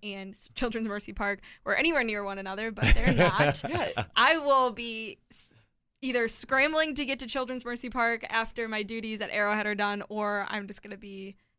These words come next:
Speaker 1: S O L and crying my way back <laughs> home.
Speaker 2: <laughs>
Speaker 3: Yeah, so if,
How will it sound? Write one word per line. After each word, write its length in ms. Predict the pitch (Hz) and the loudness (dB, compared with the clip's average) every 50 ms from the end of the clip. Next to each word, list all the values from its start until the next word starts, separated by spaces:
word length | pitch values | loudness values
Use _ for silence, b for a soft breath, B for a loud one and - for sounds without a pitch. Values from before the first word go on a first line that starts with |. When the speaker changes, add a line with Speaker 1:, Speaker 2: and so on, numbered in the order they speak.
| _ - | _ -4
Speaker 1:
S 200 | 220 220 - - | -4 -4 -4 -4
O 120 | 208 208 | -4 -2
L 420 | 202 202 196 196 196 190 190 202 - | 0 0 0 0 -2 -4 -6 -10 -12
and 440 | - 202 208 196 196 196 190 196 196 - _ _ _ _ _ _ _ _ _ _ - | -10 -10 -8 -8 -10 -12 -14 -16 -18 -20 _ _ _ _ _ _ _ _ _ _ -6
crying 260 | - 247 233 220 220 | 0 2 2 2 2
my 120 | 214 202 | 0 -2
way 120 | 202 196 196 | -2 -2 -2
back 220 | 180 - 226 - | -2 -4 -2 0
<laughs> 0 | |
home. 240 | - 247 220 247 226 - - | 0 2 2 0 -2 -2 0
Speaker 2:
<laughs> 1040 | 254 247 233 - - - 143 123 107 - - - - - - - - - _ - | 0 0 0 0 -2 0 0 0 -2 -2 -8 -10 -12 -14 -18 -20 -20 -20 _ -6
Speaker 3:
Yeah, 120 | 202 214 | -4 -4
so 300 | 185 - - 202 196 170 | -4 -2 0 0 2 2
if, 340 | - 196 196 156 - - - | 4 2 2 2 -2 -10 -18